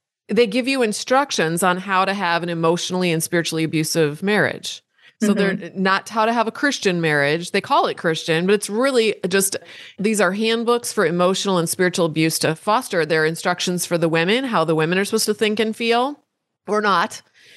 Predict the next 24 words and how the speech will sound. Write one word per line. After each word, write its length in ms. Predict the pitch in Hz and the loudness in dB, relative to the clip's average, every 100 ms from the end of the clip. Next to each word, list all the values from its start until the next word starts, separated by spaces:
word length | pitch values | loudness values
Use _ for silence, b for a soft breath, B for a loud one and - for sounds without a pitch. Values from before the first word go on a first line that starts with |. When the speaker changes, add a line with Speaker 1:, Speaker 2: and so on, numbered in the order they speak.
| b - | b -4
Speaker 1:
And 160 | 226 | 0
then 300 | 226 202 196 - | 2 2 0 -2
instructions 480 | 208 - 214 226 214 | 0 2 0 0 -2
for 120 | 220 | -2
the 100 | 220 | 0
men, 300 | 254 294 202 190 185 | 0 0 -2 -6 -2
how 400 | 190 185 185 - | 0 2 0 -2
it 120 | 190 | -4
kinda 200 | 190 202 | 0 0
gives 260 | 208 190 185 | 0 -2 -2
them 200 | 214 214 | -2 -2
sort 180 | 208 202 | 0 0
of 100 | 202 | 0
an 80 | 208 | 0
entitlement 680 | 196 196 202 185 202 202 - | 0 0 0 2 2 0 0
mentality. 720 | 202 202 190 233 185 139 156 - | -2 0 0 0 0 0 -2 -2
But 180 | 247 247 | -2 0
also, 640 | 220 285 - 240 196 202 220 B B B B B | 0 0 -2 0 0 0 -6 B B B B B
I'm 320 | 240 311 359 | 0 0 0
really 200 | 240 254 | 0 2
excited 340 | 208 - 208 247 | 2 0 -2 0
about 220 | 208 - | -2 0
that 200 | 160 - | -2 0
book 300 | 240 277 - | 0 0 -4